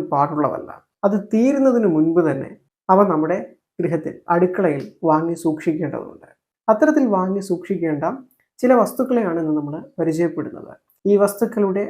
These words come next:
അഭാവമാണ് വാസ്തവത്തിൽ നമുക്ക് കടവും ദുഃഖവും ദുരിതവും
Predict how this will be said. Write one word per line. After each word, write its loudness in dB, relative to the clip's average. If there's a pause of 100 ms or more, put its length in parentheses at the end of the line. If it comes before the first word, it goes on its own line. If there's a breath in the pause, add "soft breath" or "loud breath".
(200)
അഭാവമാണ് 2 (340)
വാസ്തവത്തിൽ 0
നമുക്ക് -4 (100)
കടവും 2 (300)
ദുഃഖവും -4 (120)
ദുരിതവും 4